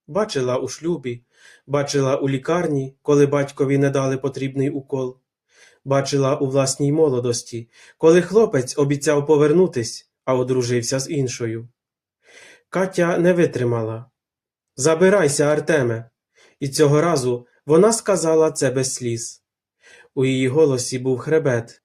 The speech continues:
твердість, дорослість. Коли двері за Артемом зачинились, Олена знала, тепер їх чекає довге відновлення.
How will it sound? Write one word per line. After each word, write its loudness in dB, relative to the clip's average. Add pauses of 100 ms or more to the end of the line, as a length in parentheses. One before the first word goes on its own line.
твердість, -2
дорослість. -6 (840)
Коли -2
двері 4
за 0
Артемом 0
зачинились, -2 (320)
Олена 4
знала, -4 (380)
тепер 0
їх -4
чекає 0
довге 2
відновлення. -4